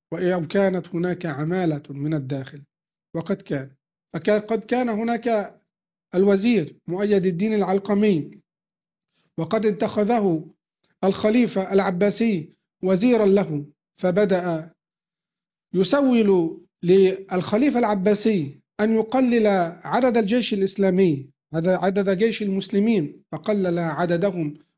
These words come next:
وسرح كثيراً من الجند. ثم بعد ذلك لما جاء التتار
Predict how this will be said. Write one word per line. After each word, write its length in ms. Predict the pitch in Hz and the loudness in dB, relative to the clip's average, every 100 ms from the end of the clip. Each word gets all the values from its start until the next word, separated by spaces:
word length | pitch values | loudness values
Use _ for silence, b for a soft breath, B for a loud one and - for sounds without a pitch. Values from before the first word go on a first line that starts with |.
| - | -8
وسرح 500 | 165 170 226 220 208 | -4 -2 0 -2 -4
كثيراً 460 | 190 190 240 226 208 | -6 -4 -2 -2 -2
من 220 | 202 202 | -2 -2
الجند. 480 | 196 214 226 143 - _ _ - | 0 0 -2 -4 -8 _ _ -4
ثم 280 | 233 262 247 | 2 2 2
بعد 220 | 254 240 | 0 0
ذلك 760 | 240 269 247 247 214 185 170 - - | 2 2 2 0 -2 -2 -6 -12 -2
لما 320 | 190 247 226 | 0 2 0
جاء 280 | 190 247 202 | 2 0 0
التتار 640 | 190 190 - 220 160 156 | -4 -6 0 0 0 -6